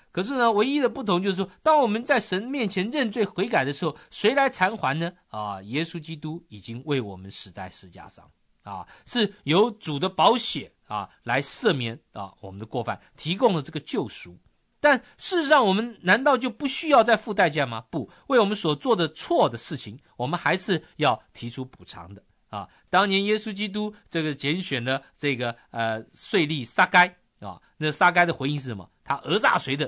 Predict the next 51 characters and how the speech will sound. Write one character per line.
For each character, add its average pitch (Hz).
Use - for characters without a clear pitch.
就 139
还 101
人 120
家 117
四 -
倍 87
啊。 123
所 -
以 -
我 185
们 185
看 220
得 190
出 190
来， 165
这 254
是 202
要 175
有 120
一 135
个， 143
呃， 113
代 202
价 123
付 -
上 87
的。 80
那 233
么 262
在 277
现 285
今 269
的 247
世 254
代 226
当 220
中， 214
我 185
们 170
看 202
到， 196
呃， 160
我 165
们 202
周-， 240
周 240
遭 233
啊， 180
是 -
不 214
是 208